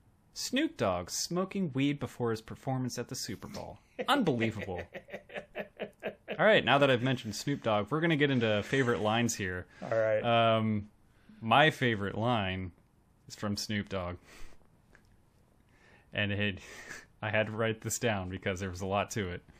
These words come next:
Speaker 1: "Surprise, motherfucker. You're watching my brand new show, Surprise, Motherfucker, with Snoop Dogg. And,
Speaker 2: <laughs>
Speaker 1: motherfucker, you've been surprised."
Speaker 2: <laughs> It's so fucking good.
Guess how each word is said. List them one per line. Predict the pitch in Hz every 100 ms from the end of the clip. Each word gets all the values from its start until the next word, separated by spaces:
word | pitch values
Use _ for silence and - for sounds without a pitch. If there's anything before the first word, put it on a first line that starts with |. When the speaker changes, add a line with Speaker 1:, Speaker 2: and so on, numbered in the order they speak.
| - - - - - _ _ _ _ _ _ _ _
Speaker 1:
"Surprise, | - 107 - 165 147
motherfucker. | 117 123 110 - 143 143 170 165 -
You're | 139 185
watching | 165 165 175
my | 170
brand | 156 175 180
new | 180 165
show, | - 185 101 92
Surprise, | - 143 - 175 160
Motherfucker, | 120 120 - - 113 101 -
with | 143
Snoop | - 180 240 208
Dogg. | 123 202 302
And, | 294
Speaker 2:
<laughs> | 311 294
Speaker 1:
motherfucker, | 277 311 302 - - - 185 180 -
you've | 123 185
been | 127
surprised." | 135 165 98 104 95 101 - -
Speaker 2:
<laughs> | 196
It's | - - - -
so | 240 226 214 - -
fucking | 262 165 - 175 175 170 -
good. | 165 165 165 156 -